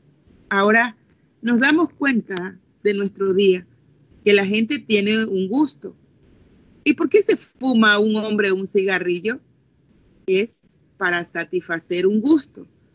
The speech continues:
¿Para qué se fuma la mujer un cigarrillo? Para satisfacer un gusto. Y entonces, si la iglesia ha figurado un grupo religioso para meter gente allí,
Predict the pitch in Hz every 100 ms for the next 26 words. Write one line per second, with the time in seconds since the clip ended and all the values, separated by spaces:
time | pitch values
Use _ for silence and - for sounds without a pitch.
0 | _ _ _ _ 311 311 - 392 370 -
1 | 277 240 220 214 214 214 202 220 214 214
2 | - 208 214 202 196 202 196 240 311 _
3 | _ _ _ _ _ 202 185 180 - 185
4 | 185 220 254 262 - - 180 190 220 285
5 | 311 - - 90 _ _ _ _ _ 247
6 | 254 226 330 330 262 185 165 _ _ _
7 | - 262 254 247 330 330 349 277 277 -
8 | 240 208 214 214 180 180 - _ _ _
9 | _ 247 240 247 240 262 226 196 185 -
10 | 240 226 202 180 185 _ _ _ _ _
11 | _ - 196 185 180 - 220 220 220 208
12 | 202 214 220 214 240 220 208